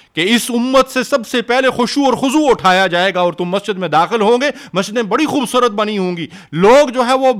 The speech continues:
اہتمام کے ساتھ مسجد کے اندر جو ہے وہ نماز پڑھ رہے ہوں گے، مسجدیں بھری ہوں گی نمازیوں سے، لیکن ایک بھی آدمی خشوع کے ساتھ نماز ادا کرنے والا نہیں ہوگا۔ "قد افلح المؤمنون الذین هم فی صلاتہم خاشعون"،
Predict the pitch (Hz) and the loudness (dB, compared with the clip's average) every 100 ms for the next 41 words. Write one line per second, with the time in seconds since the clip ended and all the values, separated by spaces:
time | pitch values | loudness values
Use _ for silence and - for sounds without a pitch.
0 | 185 190 190 196 196 196 208 302 285 254 | -4 -6 -4 -2 0 0 2 2 0 -2
1 | 233 214 202 214 240 196 220 202 196 196 | -2 -2 -4 -4 -6 -4 -6 -6 -4 -4
2 | 202 180 165 196 190 185 185 190 165 180 | -4 -4 -2 -2 -2 -4 -2 -4 -6 -6
3 | 165 175 202 226 202 175 302 320 269 247 | -4 -4 -4 -6 -2 -2 0 -2 -4 -4
4 | 196 190 190 214 185 175 - - 180 226 | 0 0 0 -6 -6 -10 -12 -8 -4 -4
5 | 226 - 262 320 330 311 269 254 214 214 | -4 -4 0 2 2 2 -2 0 0 0
6 | 240 - 269 320 - 269 208 196 180 170 | -2 -4 0 0 0 -2 -4 -4 -4 -4
7 | 147 135 131 120 107 98 92 117 147 - | -4 -6 -8 -12 -12 -12 -16 -18 -20 -20
8 | _ _ _ _ _ _ _ _ _ _ | _ _ _ _ _ _ _ _ _ _
9 | _ _ _ _ _ _ _ _ - 165 | _ _ _ _ _ _ _ _ -2 2
10 | 185 165 156 156 156 151 147 208 226 185 | 2 2 0 0 -2 -2 -2 -2 -2 -2
11 | 185 175 220 180 220 247 214 196 247 262 | -2 -4 -4 -6 -8 -8 -4 -2 -2 -4
12 | 247 233 233 254 339 254 | -2 -2 -2 -4 -2 -2